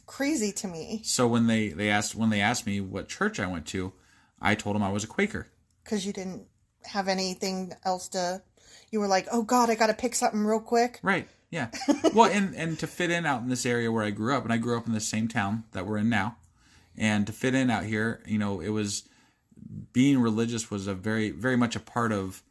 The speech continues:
Speaker 2: of life out here. So I, I did go to church with friends occasionally to try to fit in, and, and go to church functions occasionally. And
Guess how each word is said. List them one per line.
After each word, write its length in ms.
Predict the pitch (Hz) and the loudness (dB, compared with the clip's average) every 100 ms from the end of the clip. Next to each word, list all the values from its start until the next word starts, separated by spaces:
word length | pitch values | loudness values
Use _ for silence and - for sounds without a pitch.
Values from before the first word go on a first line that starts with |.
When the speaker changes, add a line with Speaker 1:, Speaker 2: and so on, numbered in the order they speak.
| _ _ _ _ | _ _ _ _
Speaker 2:
of 400 | - 95 90 92 - | -8 -6 -6 -10 -16
life 380 | 85 107 165 202 | -2 4 4 2
out 120 | 82 104 | -4 -4
here. 140 | 101 | -6
So 200 | - 104 | -4 -2
I, 220 | 101 80 | -2 -2
I 60 | 104 | -2
did 240 | 107 117 | -2 -2
go 100 | 113 | 0
to 60 | 110 | 0
church 260 | 107 110 110 | -2 -6 -6
with 100 | 104 | -8
friends 320 | - 107 104 | -2 0 0
occasionally 500 | 104 104 98 101 104 | 0 -4 -2 -2 -4
to 140 | - | -6
try 180 | - 107 | -4 -2
to 80 | 104 | -2
fit 200 | - 104 | -2 -2
in, 260 | 101 101 | 0 0
and, 300 | 101 95 90 - _ _ _ | -2 -2 -4 -8 _ _ _
and 100 | - | -4
go 100 | 101 | 0
to 100 | 107 | 0
church 360 | 104 - 107 104 | 0 -2 -2 -2
functions 480 | - 107 107 107 101 | -2 0 0 0 -2
occasionally. 760 | 98 107 98 101 101 101 98 98 | -2 -2 -2 -2 0 0 0 -2
And 360 | 85 95 92 | -2 -4 -4